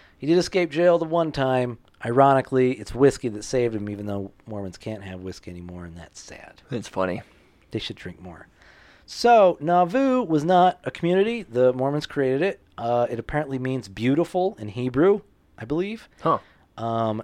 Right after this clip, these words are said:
Speaker 2: I
Speaker 1: it
Speaker 2: didn't know
Speaker 1: is
Speaker 2: that.
Speaker 1: Brigham that started it. But same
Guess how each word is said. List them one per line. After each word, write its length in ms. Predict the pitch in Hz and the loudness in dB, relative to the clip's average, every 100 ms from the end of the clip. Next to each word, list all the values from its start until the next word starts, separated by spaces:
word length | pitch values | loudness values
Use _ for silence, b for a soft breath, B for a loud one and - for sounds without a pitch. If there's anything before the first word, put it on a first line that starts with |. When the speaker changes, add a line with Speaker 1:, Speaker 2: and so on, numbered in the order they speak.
| - | -6
Speaker 2:
I 80 | |
Speaker 1:
it 40 | 117 | -2
Speaker 2:
didn't 100 | 123 | -2
know 60 | 85 | -2
Speaker 1:
is 60 | |
Speaker 2:
that. 180 | 82 - _ _ | -6 -14 _ _
Speaker 1:
Brigham 380 | 110 117 131 135 | -4 -2 0 0
that 120 | 135 | -4
started 460 | - - 123 120 113 | -6 2 2 2 0
it. 200 | 127 - _ _ _ _ _ _ _ _ _ _ _ _ | -2 -2 _ _ _ _ _ _ _ _ _ _ _ _
But 380 | 113 117 - - | -2 -2 -4 -12
same 540 | - 120 123 127 127 | -6 -2 -2 -4 -6